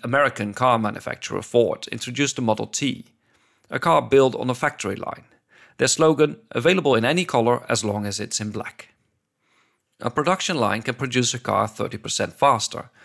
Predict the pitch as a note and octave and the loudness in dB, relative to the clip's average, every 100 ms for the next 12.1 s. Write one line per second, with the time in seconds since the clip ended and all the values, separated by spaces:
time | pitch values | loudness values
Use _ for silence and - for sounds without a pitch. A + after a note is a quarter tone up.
0 | - - E3 F#3 - B2+ C#3+ C#3+ C#3 D3 | -20 -2 0 2 4 2 2 -2 -2 2
1 | B2 B2 B2 B2 C#3 G#2+ G2 G#2+ - B2+ | 2 2 -2 -4 -6 -4 0 -2 0 2
2 | A#2+ G2+ - A2+ - - - A#2 G#2+ - | 4 2 2 -6 -6 -6 0 0 0 -6
3 | G2+ E2+ E2 F2 G2 A2 A2 C3+ A#2+ - | -6 -4 -6 -6 -2 0 4 2 0 -6
4 | - - _ _ _ _ _ - B2+ - | -12 -14 _ _ _ _ _ -14 -8 -4
5 | G3+ F3+ C3 A#2 - A2 B2 B2 - _ | -2 0 0 0 0 -2 -2 -8 -20 _
6 | C3+ D3 D3 - D3 - - G#2 A2+ - | -4 -2 -4 0 2 2 -2 -4 -2 0
7 | B2+ C3 C3+ C3 G#2 F#2 G#2+ A2+ A2+ G#2+ | 0 2 2 0 -2 -2 -2 2 2 4
8 | A2+ A2+ A2+ G#2+ G#2+ - - - B2+ A#2+ | 2 2 -2 -10 -12 -12 -16 -4 0 0
9 | - - - - _ _ _ _ _ - | -2 -18 -20 -20 _ _ _ _ _ 0
10 | D3 E3+ - F3 C#3 A#2+ G#2+ G#2+ G#2+ - | 2 4 4 4 2 2 -2 -2 -4 -8
11 | G#2+ F2+ - G2 C3 B2+ - - - - | -8 -8 -6 -2 0 0 -6 -10 -10 -10